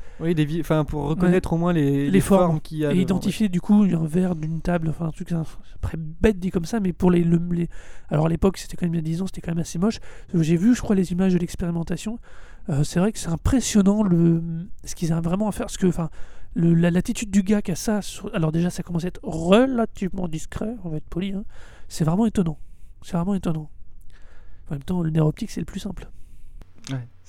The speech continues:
Speaker 1: Donc, euh, en fait, suite à la redécouverte de l'article, donc, euh, dont je vous ai parlé, les prédictions de mille neuf cents, donc avec, euh, celui qui avait prédit les lettres X et Q, enfin bref,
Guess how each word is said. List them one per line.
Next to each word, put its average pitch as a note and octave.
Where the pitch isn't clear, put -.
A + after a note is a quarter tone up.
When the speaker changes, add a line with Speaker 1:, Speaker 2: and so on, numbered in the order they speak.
Speaker 1:
Donc, E3
euh, D3+
en C#3
fait, A3+
suite -
à F3+
la D#3+
redécouverte F3
de D3+
l'article, D3
donc, C3+
euh, C#3
dont C#3
je C3+
vous C3+
ai C#3
parlé, E3
les D3+
prédictions D3+
de C#3+
mille C#3
neuf C3+
cents, G#3+
donc B2+
avec, A#2+
euh, -
celui C3+
qui C3
avait B2+
prédit C3+
les B2
lettres B2
X -
et C3
Q, D3
enfin B2
bref, B2+